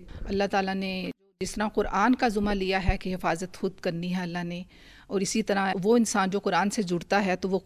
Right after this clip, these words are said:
automatically उस हिफाजत उस हसान में आ जाता है। इसको तो हम एक तरफ रखते हैं कि सोसाइटी में क्या हो रहा है, लेकिन कुछ ऐसी चीज़ें जो हम मुसलमान खुद अपने लिए मुश्किलात पैदा कर लेते हैं दीन के अंदर। हम खुद कुछ फंक्शन हों, कोई भी हमारे,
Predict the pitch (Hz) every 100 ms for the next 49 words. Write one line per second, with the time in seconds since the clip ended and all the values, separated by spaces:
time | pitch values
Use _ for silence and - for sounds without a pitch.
0 | - 202 226 220 226 220 214 - 190 180
1 | 170 180 180 170 180 165 165 175 165 165
2 | 156 151 156 - 165 165 - - - -
3 | - 233 - - 247 240 226 214 202 208
4 | - - 208 196 196 - 214 208 202 202
5 | 202 190 180 202 202 185 185 185 185 185
6 | 202 202 220 - - - - 214 - 285
7 | - 214 202 214 220 - 233 226 - 233
8 | 226 233 - 302 269 - 233 214 208 196
9 | 190 175 175 170 160 160 160 160 160 -
10 | 170 160 165 170 170 160 160 160 - -
11 | - 254 240 - 302 277 - 247 - 226
12 | 214 247 233 233 240 240 233 240 233 220
13 | 208 208